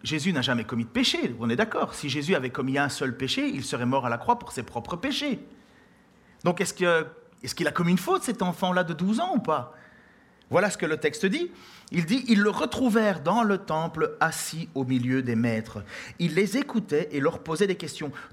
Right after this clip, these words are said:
Tous ceux qui l'entendaient s'émerveillaient de son intelligence et de ses réponses. » Il n'y a rien de plus magnifique qu'un parent être fier de son enfant, hein. Vous savez, euh, c'est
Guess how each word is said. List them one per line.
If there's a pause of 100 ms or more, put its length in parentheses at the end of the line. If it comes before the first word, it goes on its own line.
Tous
ceux
qui
l'entendaient
s'émerveillaient
de
son
intelligence (360)
et
de
ses
réponses. »
Il
n'y
a
rien
de
plus
magnifique
qu'un
parent (400)
être
fier
de
son
enfant,
hein.
Vous
savez,
euh,
c'est